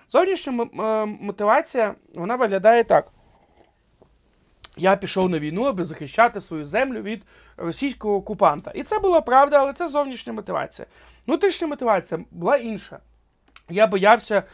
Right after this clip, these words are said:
що мене дома там розстріляють, або я хотів реалізувати себе, або я хотів дати приклад для свого сина.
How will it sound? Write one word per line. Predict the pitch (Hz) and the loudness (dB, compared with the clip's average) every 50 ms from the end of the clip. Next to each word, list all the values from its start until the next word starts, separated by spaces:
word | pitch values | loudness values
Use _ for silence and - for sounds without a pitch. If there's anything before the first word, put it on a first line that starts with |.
| _ - - - _ | _ -20 -20 -20 _
що | - - - 196 185 | -20 -10 -4 -2 -2
мене | 185 185 - - 185 190 233 226 | -2 -4 -8 -6 -4 -2 -2 0
дома | 165 170 175 180 175 156 | 0 0 -2 -2 -2 -6
там | 156 - 147 147 147 | -8 -8 -12 -12 -12
розстріляють, | 139 - - - 143 139 139 139 139 135 139 _ - | -14 -14 -14 -12 -12 -10 -8 -8 -8 -10 -12 _ -10
або | 156 147 139 175 190 196 185 185 _ _ _ _ _ | -10 -8 -4 -2 0 0 -2 -2 _ _ _ _ _
я | 170 185 196 | -4 -4 -4
хотів | 196 220 - - 233 202 196 | -4 -6 -10 -8 -8 -6 -4
реалізувати | 185 180 185 185 165 147 170 170 196 208 196 - | -4 -4 -4 -4 -6 -6 -4 -2 -2 -2 -2 -6
себе, | - - - 190 160 151 160 165 160 156 147 | -10 -6 -6 -6 -4 -2 -2 -2 0 -2 -4
або | 151 143 151 | -6 -6 -4
я | 180 214 | -6 -6
хотів | 202 220 202 - 214 190 170 | -6 -8 -12 -10 -10 -10 -4
дати | 151 208 202 196 185 | -2 -2 -2 -2 -8
приклад | - 190 196 190 202 180 165 | -10 -10 -10 -8 -10 -10 -8
для | 175 175 | -8 -8
свого | - - 190 196 202 196 | -8 -4 -2 -2 -2 -2
сина. | - - - 165 156 156 151 139 139 | -2 -4 -4 -4 -2 -2 -4 -4 -6